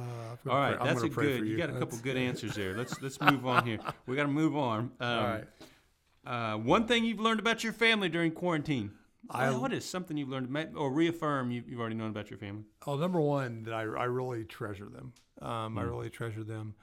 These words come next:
Speaker 1: I don't always like 'em,
Speaker 2: Mm-hmm.
Speaker 1: but, but I
Speaker 2: Okay.
Speaker 1: really, I really love and treasure 'em. I love their uniqueness. I love their, uh, their individuality.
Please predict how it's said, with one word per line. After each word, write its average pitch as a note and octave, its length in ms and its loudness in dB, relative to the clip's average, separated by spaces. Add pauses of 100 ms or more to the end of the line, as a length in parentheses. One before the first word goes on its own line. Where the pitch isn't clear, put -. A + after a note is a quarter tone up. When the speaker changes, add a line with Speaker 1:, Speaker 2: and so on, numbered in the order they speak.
(180)
Speaker 1:
I C#3 100 0
don't C3+ 160 4
always A#2 300 -2
like G#2+ 240 -6
'em, A#2+ 180 -10 (540)
Speaker 2:
Mm-hmm. C3+ 440 2
Speaker 1:
but, C3 100 2
but - 60 2
I B2 60 4
Speaker 2:
Okay. B2+ 180 2
Speaker 1:
really, B2 120 0
I C3 80 2
really C#3+ 280 4
love C3 240 2
and A#2+ 120 -2
treasure A#2 340 -2
'em. A#2+ 120 -8 (440)
I C3+ 100 0
love C#3 340 2
their C3+ 120 0
uniqueness. A2+ 600 -4
I A#2 100 -6
love A2 400 -8
their, A2 280 -4 (440)
uh, - 80 -8
their A#2+ 180 -4
individuality. A#2 800 -6